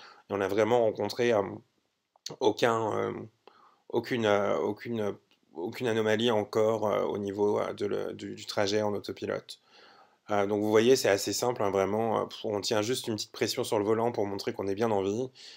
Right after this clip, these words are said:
et, euh, il se passe pas grand chose de plus. Euh, là on check un peu, donc c'est pour vous montrer un peu nous quand on roule tout ce qu'on fait. Donc là on vérifie un peu, euh, le, le trajet, donc la consommation d'énergie.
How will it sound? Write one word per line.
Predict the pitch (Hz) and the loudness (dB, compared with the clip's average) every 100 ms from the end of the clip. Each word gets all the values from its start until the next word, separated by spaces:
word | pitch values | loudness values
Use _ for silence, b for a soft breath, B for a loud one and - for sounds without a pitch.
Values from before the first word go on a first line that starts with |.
| B - | B -2
et, | 101 98 | 2 4
euh, | 98 101 | 2 0
il | 101 | -2
se | |
passe | 107 - | -4 -2
pas | 117 | 0
grand | 104 101 | 0 -2
chose | 107 | -2
de | 101 | -2
plus. | 98 - 131 - - b b b _ - | -4 -6 -6 -8 -12 b b b _ -2
Euh, | 107 104 | 2 4
là | 127 131 | 6 4
on | |
check | 120 131 120 | 2 0 2
un | 117 | 2
peu, | 110 147 151 | 2 2 2
donc | 117 | 0
c'est | - | -2
pour | 113 | -4
vous | 107 | -2
montrer | 110 107 131 | -2 0 0
un | 120 | 0
peu | 113 | -2
nous | 127 | -2
quand | 123 101 113 | -2 -2 0
on | |
roule | 113 135 | 0 -2
tout | 113 | -6
ce | - | -6
qu'on | 107 | -6
fait. | - 123 151 B B B - | 0 0 0 B B B -4
Donc | 107 127 | -2 4
là | 131 | 6
on | 135 | 6
vérifie | 117 123 120 - 135 | 4 2 0 0 2
un | 113 | 2
peu, | 104 127 127 120 | 2 4 6 6
euh, | 101 101 104 B B _ | 6 2 -6 B B _
le, | 104 107 104 104 104 | 2 4 6 4 2
le | 101 110 | 0 0
trajet, | 127 113 117 131 | 2 4 4 4
donc | 120 95 | 2 -2
la | 107 | -2
consommation | 117 - 117 110 120 | -2 -2 -2 -2 0
d'énergie. | 107 101 101 113 | 0 0 0 -2